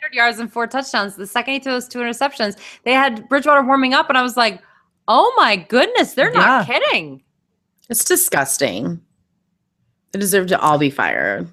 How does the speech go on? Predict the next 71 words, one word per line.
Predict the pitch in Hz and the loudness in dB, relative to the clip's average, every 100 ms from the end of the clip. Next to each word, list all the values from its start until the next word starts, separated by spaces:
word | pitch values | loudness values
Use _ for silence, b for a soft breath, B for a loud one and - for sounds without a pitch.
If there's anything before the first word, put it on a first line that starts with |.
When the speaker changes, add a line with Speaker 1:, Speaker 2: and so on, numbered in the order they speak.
| - | -2
Speaker 2:
I | |
mean, | 294 285 - | -2 -2 -2
I | 302 | -2
mean, | 311 | 0
I | 320 | -2
get | 254 370 | 0 0
it. | 220 | 0
They | 220 | 0
need, | 254 214 | -2 -2
they | 226 | -2
need | 226 233 | -2 -4
to | 269 | -4
see | 254 | -2
what | 208 | 0
they | 185 | 0
have | 170 156 | 0 -2
in | 143 | -2
Teddy. | 147 - - - - | -6 -8 -12 -8 -2
I | 208 | 0
get | 185 - | 0 -2
that. | - - - | -6 -8 -6
I | - 214 | 0 4
Speaker 3:
No, | 403 | 6
they | 523 | 6
Speaker 2:
understand | 427 427 | 6 6
that | 571 | 6
Speaker 3:
don't. | 277 - | 4 0
Speaker 2:
the, | 208 | 0
Speaker 3:
Not | 269 349 | 2 2
when | 415 | 0
they're | 427 | 0
Speaker 2:
he's | 381 | 2
the | 349 | 2
f- | 523 494 | 0 -2
Speaker 3:
winning. | 233 151 135 175 170 _ _ _ _ | -2 -4 -8 -12 -14 _ _ _ _
Speaker 2:
I | 190 | 0
agree. | 202 185 180 - - | 2 2 0 -2 -4
That's | 175 | -2
what | 208 | -2
I'm | |
saying. | 190 - | -2 -2
I | 220 | -2
understand | 247 254 240 220 | -2 -4 -4 -4
you | 202 | -2
need | 185 | -2
to | |
see | 165 240 | -4 -4
that. | 208 143 | -2 -2
But | 143 165 - | -4 -4 -2
at | 180 | 0
this | 277 - | -2 -4
point, | - 220 196 - _ _ _ _ _ _ | 0 2 2 -2 _ _ _ _ _ _
you've | 208 214 | -4 -4
had | - 240 | 0 0
him | 233 | 0
as | 220 | -2
a | |
starter | 202 180 156 | -4 0 -2
before. | 156 - - 135 - | -2 -10 -6 -6 -4
Evaluate | 160 165 214 214 180 | 0 2 2 0 -2
this | 165 | -4
in | 143 | -6
practice. | - 135 131 - - | -8 -8 -8 -8 -14
Don't | - 202 262 254 | -2 0 0 -2
mess | 190 - | -4 -4
with | 165 | -6
the | |
chemistry | 156 - 175 175 196 | -6 -4 -6 -4 -2
of | 175 | -2
this | 165 - | -2 -6
team, | - 147 | -6 -6